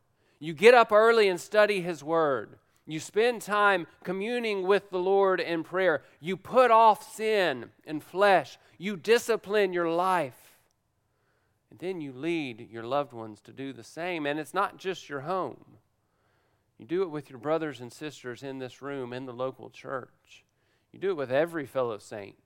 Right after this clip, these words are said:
as you have opportunity. So you see this picture of, of this army that is prepared for battle. You have to ask yourself, are we prepared for the battles that we will face and the battles that we will fight today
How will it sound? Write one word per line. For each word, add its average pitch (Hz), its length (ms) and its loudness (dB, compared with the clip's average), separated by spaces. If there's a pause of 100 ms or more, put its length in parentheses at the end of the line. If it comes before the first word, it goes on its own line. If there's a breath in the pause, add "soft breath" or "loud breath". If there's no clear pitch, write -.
(120)
as 107 160 -18
you 110 80 -20
have 110 480 -10
opportunity. 110 880 -20 (1300)
So - 80 -20
you 107 60 -20
see 160 200 -10
this 151 180 -8
picture 131 420 -8
of, 123 120 -4
of 120 260 -6
this 131 280 -8 (320 soft breath)
army 165 380 0
that 143 160 0
is 131 240 -6 (260 soft breath)
prepared 165 600 -2
for 139 180 -10
battle. 139 640 -2 (1040)
You 117 80 -20
have 165 180 -10
to 123 100 -6
ask 147 260 -4
yourself, 117 400 -10
are 110 100 -6
we 160 200 -6
prepared 135 560 -14
for - 160 -18
the 107 120 -16
battles 127 560 -4
that 104 140 -16
we 139 180 -12
will 110 180 -18
face 117 420 -8
and 117 100 -18
the 107 60 -16
battles 127 420 -8
that 104 140 -14
we 131 160 -12
will 110 200 -18
fight - 600 -14 (180)
today 113 560 -6